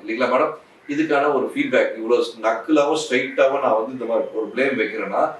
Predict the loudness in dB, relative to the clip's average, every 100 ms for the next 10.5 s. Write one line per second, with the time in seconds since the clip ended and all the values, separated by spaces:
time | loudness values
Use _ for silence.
0 | -18 -20 -10 -2 0 0 0 0 2 2
1 | 4 2 2 -2 -2 -6 -6 -4 -4 -2
2 | -4 -4 -6 -8 -8 -6 -6 -4 -4 -6
3 | -10 -6 0 0 0 -2 -2 -2 -4 -10
4 | -12 -8 -8 -8 -10 -10 -10 -12 -12 -12
5 | -14 -14 -20 -20 -20 -20 -20 -20 _ -20
6 | -20 -20 -20 -20 -10 0 4 6 6 4
7 | 4 2 0 0 2 2 4 2 0 0
8 | -2 -2 -4 -4 -4 -2 -2 -2 -4 -4
9 | -8 -20 _ -10 -4 2 4 2 0 -6
10 | 0 0 0 -2 -6